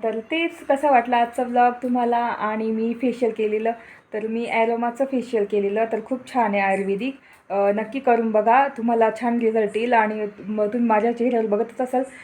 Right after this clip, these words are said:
अ, काहीच लावलेलं नाही, अ, मी क्रीम लावलेली नाही की, अ, कोणती पावडर लावलेली नाही, काहीच नाही, जसं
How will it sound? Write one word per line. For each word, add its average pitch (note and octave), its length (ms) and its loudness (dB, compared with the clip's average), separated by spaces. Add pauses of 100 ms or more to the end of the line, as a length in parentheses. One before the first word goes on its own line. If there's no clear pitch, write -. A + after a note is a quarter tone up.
(200)
अ, G#3 80 -2
काहीच D#4 360 4
लावलेलं C4 360 6
नाही, B3+ 240 2
अ, G#3+ 100 4
मी A3 140 0
क्रीम B3+ 280 0
लावलेली A3+ 340 6
नाही A#3 200 0
की, A3+ 260 -8 (340)
अ, G#3 260 6
कोणती A3+ 460 0
पावडर A#3 320 6
लावलेली A3+ 380 4
नाही, A3+ 320 -2 (120)
काहीच D4 300 4
नाही, C4+ 160 4
जसं A#3 280 2